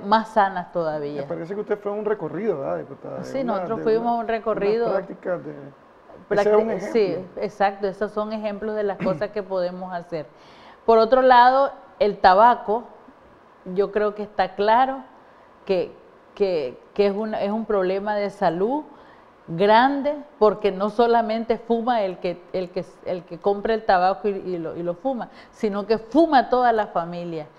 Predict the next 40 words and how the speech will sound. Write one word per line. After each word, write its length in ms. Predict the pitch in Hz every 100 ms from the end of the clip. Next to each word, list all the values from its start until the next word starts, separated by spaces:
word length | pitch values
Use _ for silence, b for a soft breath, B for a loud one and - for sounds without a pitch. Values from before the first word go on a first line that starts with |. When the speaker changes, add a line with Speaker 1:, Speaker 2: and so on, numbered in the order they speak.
| B B
Speaker 1:
y 180 | 214 214
eso 260 | 226 262
crea 320 | 240 240 247
condiciones 720 | 233 214 185 185 233 254 262 254
para 220 | 202 190
la 100 | 185
aparición 580 | 185 180 175 190 196 202
de 60 |
algunos 380 | 190 180 190 196 -
cánceres 400 | 180 180 190 190
como 200 | 175 170
el 120 | 160
cáncer 420 | 156 160 180 170
de 120 | 170
pulmón. 500 | 165 160 151 143 143 139 B B B B B
Entonces, 420 | 202 220 214 262 - B B -
ahí 320 | 185 202 247
nosotros 480 | 262 233 233 233 240
también, 480 | 214 196 226 233 226
esos 280 | 202 202 240
hábitos 520 | 226 226 247 233 233
sanos 360 | - 208 220 233
y 100 | 226
saludables, 760 | - 190 180 185 196 220 233 233 B B B B - -
a 140 | 180 202
la, 120 | 185
a 80 | 175
través 320 | 196 175 202
de 80 | 233
la 120 | 220
promoción 480 | 214 196 185 202 202
de 100 | 214
la 120 | 220
salud 300 | 214 185 190
lo 140 | 208
tenemos 500 | 196 180 170 175 190 -
que, 280 | 196 185 185
que, 360 | - 175 143 147 - B -
que 120 | 220
aumentar 840 | 196 185 180 170 - 220 214 170